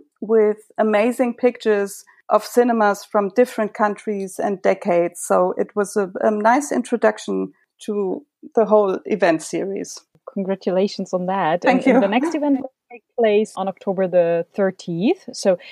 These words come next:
Speaker 2: this episode will go on air on the twentieth.
Speaker 1: Mm-hmm.
Speaker 2: Uh, so we
Speaker 1: Super.
Speaker 2: can do some,
Speaker 1: <laughs>
Speaker 2: a commercial
Speaker 1: Yeah.
Speaker 2: block for
Speaker 1: <laughs>
Speaker 2: the next event. What can, can be experienced then on October the thirtieth?
Speaker 1: A fairground cinema or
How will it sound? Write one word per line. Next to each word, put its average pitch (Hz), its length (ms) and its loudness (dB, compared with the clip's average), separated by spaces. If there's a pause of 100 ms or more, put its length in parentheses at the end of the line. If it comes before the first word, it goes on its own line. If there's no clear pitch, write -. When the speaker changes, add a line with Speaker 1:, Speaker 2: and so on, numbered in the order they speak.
(160)
Speaker 2:
this 214 200 4 (140)
episode 196 560 2
will 180 180 0
go 175 240 4
on 165 180 2
air 156 380 -2
on 147 220 -10
the 143 80 -10
twentieth. 170 580 -6
Speaker 1:
Mm-hmm. 233 220 0 (340)
Speaker 2:
Uh, 165 380 -4
so - 220 0
we 180 120 2
Speaker 1:
Super. 190 120 0
Speaker 2:
can 180 160 -6
do 180 180 -6
some, 175 240 -6
Speaker 1:
<laughs> 247 160 -2
Speaker 2:
a 185 60 -4
commercial 240 520 4
Speaker 1:
Yeah. 233 140 2
Speaker 2:
block 262 380 4
for 226 180 -6
Speaker 1:
<laughs> - 80 -6
Speaker 2:
the 240 140 0
next 285 360 -6
event. 226 340 2 (120)
What 233 200 2
can, 247 400 2 (220)
can 233 220 2
be 226 100 4
experienced 185 640 0
then 147 280 -2
on 170 200 -8
October 175 380 -2
the 165 140 -4
thirtieth? 160 500 -4 (100)
Speaker 1:
A 226 140 4
fairground 262 880 0
cinema 220 400 -4
or 196 400 0